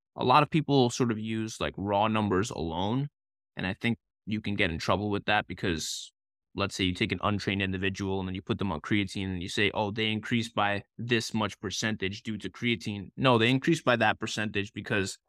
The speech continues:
they were getting <laughs> stronger due to lifting, plus creatine helped them. So it's a, a lot of the time it's actually hard to tease out exactly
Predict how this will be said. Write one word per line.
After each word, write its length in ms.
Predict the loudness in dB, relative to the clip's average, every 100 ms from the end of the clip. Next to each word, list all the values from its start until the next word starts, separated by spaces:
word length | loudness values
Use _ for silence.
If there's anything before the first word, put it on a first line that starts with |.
| _ 0
they 120 | 6
were 140 | 6 6
getting 260 | 6 4
<laughs> 100 | 2
stronger 420 | 4 4 4 4 2
due 220 | 2 0
to 120 | 0
lifting, 600 | 0 0 0 -4 -2 -4 -6 _ _ _ _ _ _ _
plus 300 | 4 4 2 -4
creatine 400 | -2 -2 -4 -6
helped 300 | 2 2 2 _
them. 200 | -10 -8
So 380 | -4 0 2 4
it's 200 | 2 0
a, 60 | -4 -2
a 140 | 2 6
lot 200 | 6 6
of 60 |
the 40 | 2
time 240 | 0 0
it's 120 | 0
actually 300 | -4 -4 -10 -2
hard 240 | 0 0
to 80 | -4
tease 380 | -12 -10 -8 -2
out 340 | 2 2 0 _ _ _ _ -8
exactly 920 | -6 -2 2 2 0 -4 -2 -4